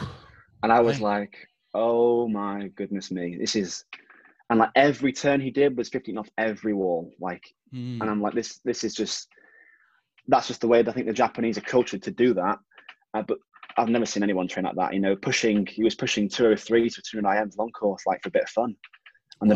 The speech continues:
Speaker 1: he was
Speaker 2: Wow.
Speaker 1: beating boys on the freestyle. So, you know, I've seen some amazing things. Um, and one last set we did was, you know, one of my favorites was, it was, it was called the Hackett set.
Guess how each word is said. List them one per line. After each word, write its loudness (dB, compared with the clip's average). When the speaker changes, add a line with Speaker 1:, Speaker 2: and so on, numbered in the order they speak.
Speaker 1:
he 4
was 6
Speaker 2:
Wow. -6
Speaker 1:
beating 6
boys 6
on 6
the 2
freestyle. 4
So, 2
you -2
know, 2
I've 4
seen 2
some -2
amazing 4
things. 0
Um, -4
and 4
one 8
last 2
set 2
we 0
did 0
was, -2
you 0
know, 2
one -2
of 0
my -4
favorites 2
was, -10
it -4
was, -4
it 0
was 0
called 2
the 2
Hackett -4
set. -2